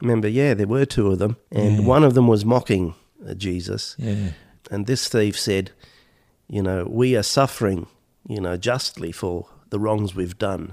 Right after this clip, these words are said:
Speaker 1: There's the first point of integrity.
Speaker 2: Yeah.
Speaker 1: Is recognise, not in denial
Speaker 2: Yep, yep.
Speaker 1: of, of the problems in his life,
Speaker 2: Yep.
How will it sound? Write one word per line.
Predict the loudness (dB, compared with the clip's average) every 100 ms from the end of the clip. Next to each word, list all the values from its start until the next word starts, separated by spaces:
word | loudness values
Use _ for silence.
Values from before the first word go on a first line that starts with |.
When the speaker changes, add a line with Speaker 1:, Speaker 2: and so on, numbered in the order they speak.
| -6
Speaker 1:
There's | -4 -4
the | -2
first | -2 -2 -2
point | -4
of | -4
integrity. | -6 -6 -8 -8 -8 -12 _ -20 -14 -8
Speaker 2:
Yeah. | -6 -6 -8
Speaker 1:
Is | -6 -2
recognise, | 2 2 2 2 4 4 2 4
not | 6 6
in | 6
denial | 6 4 6 4 2 -2 -8 _ _ _ _ -4
Speaker 2:
Yep, | -2 -2 _ -4
yep. | 2
Speaker 1:
of, | 2 2 -2
of | -4 -4
the |
problems | -4 0 2 2 0 0
in | -2 -2
his | -2 -4
life, | -4 -4 -10 -12
Speaker 2:
Yep. | -6 -6